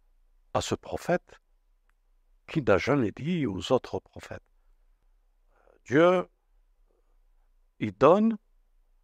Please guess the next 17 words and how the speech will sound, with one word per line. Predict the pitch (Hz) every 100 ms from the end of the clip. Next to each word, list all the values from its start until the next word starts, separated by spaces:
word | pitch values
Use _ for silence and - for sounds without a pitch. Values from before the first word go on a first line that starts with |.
| _ _ _ _ -
pour | 131 120 -
que | 123
celui | - 175 151
qui | 139 117
reçoit | 98 - 175
sa | 175 -
créature, | - 95 87 156 180 147
notre | - -
bien-aimé | 104 95 98 101 98
Mohammed, | 98 - 127 160 202 - _ _ _ _ _ _ _ _ _ _ _ _ _
euh, | 127 117 - _ _ _ _ -
soit | - 160 170
satisfait. | - 127 117 - - 98 - _ _ _ _ _ _ _ _ _ _ _ _ _ _ -
La | 110
mission | 117 175 - 160 107
qu'il | - 101
reçoit, | - 92 - 120 165